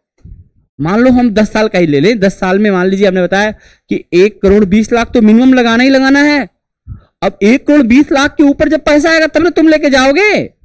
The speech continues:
और एक करोड़ बीस लाख से नीचे आए तो क्या करोगे? फिर,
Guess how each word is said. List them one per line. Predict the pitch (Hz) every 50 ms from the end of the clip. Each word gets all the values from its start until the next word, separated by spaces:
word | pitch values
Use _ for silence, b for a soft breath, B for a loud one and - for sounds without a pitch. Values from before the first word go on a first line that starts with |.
| _ _ _ _ _ - -
और | 226 -
एक | - 269 302 285 -
करोड़ | 311 311 294
बीस | 262 311 320 311 370
लाख | 330 330 311
से | - 330
नीचे | 311 320 - 349
आए | 320 330 330 311
तो | 359
क्या | 285 311 285 269
करोगे? | 254 202 165 147 131 123 113 120 _ _ _ _ _ _ _ - -
फिर, | 277 320 392 370 _